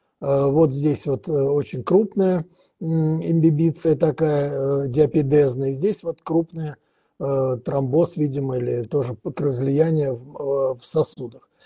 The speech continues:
Ну и тромбозы, тромбозы, везде вы видите тромбозы. Это классическое проявление Д В С синдрома. Сочетание тромбозов,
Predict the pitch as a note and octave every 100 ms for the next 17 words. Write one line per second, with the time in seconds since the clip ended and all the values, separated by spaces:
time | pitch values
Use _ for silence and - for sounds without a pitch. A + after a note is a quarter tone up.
0 | - - _ _ G#3 C#4 G#3+ E3+ E3 E3+
1 | A#3+ A3 F#3+ D#3 D#3 D#3 G3+ E3+ C#3+ C#3+
2 | C3+ E3 D#3 C3+ D3 C#3+ C3+ D3 C#3 B2+
3 | A2+ - - _ _ _ A3 - - G3+
4 | - A#3+ G3 G#3+ - F3 E3+ E3 E3 F3
5 | D#3+ D3 D3 D3 - D#3+ C#3 B2 A2+ -
6 | D3 - - D#3+ D3 B2+ D#3 D3+ E3+ B3+
7 | A3